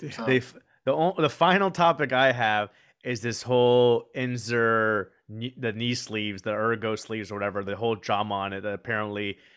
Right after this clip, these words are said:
Speaker 3: you know, the material is illegal, and some people are saying, "Oh no, that's just, like, people are just lying about that to market their own sleeves."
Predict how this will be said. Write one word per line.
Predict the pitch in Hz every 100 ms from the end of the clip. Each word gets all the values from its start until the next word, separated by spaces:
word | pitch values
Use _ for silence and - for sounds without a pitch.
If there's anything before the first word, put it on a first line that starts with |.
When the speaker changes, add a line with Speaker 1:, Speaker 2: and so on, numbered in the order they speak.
| _
Speaker 3:
you | 117
know, | 107 98
the | 92
material | 95 95 - 123 110 104
is | 95
illegal, | - 127 110 131 131 123 120 120 120 - -
and | 107 98 95 92 90
some | 110
people | 110
are | 101
saying, | - 110 104
"Oh | 101 104
no, | 104 104
that's | 98 -
just, | 107 -
like, | 101 98 _ _ _ -
people | 131 117
are | 107 101
just | 95 104 107
lying | 104 113 120
about | 113 110 107
that | 110 107 -
to |
market | 98 101 107 101
their | 98 104
own | 135
sleeves." | 131 - 135 131 127 131